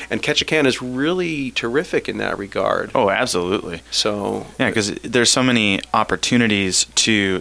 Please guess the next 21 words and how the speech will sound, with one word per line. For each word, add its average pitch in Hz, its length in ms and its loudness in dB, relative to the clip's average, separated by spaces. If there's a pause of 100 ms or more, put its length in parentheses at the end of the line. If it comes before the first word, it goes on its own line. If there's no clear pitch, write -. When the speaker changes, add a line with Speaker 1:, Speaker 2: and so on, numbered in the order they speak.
Speaker 2:
try 101 260 0
something 101 380 -4
new, 95 140 -2
like 87 200 -4
you 92 100 -6
said, 101 400 2
and, 95 320 -2
and 95 360 -2 (680)
there's 107 220 4
not 110 180 2
really 101 360 4
as 95 180 -2
much 107 180 0
of 92 60 -6
a 95 60 2
threshold. 98 640 2
Like, 95 120 -4
you - 60 -6
don't 104 140 0
have 101 220 -2
to 92 220 4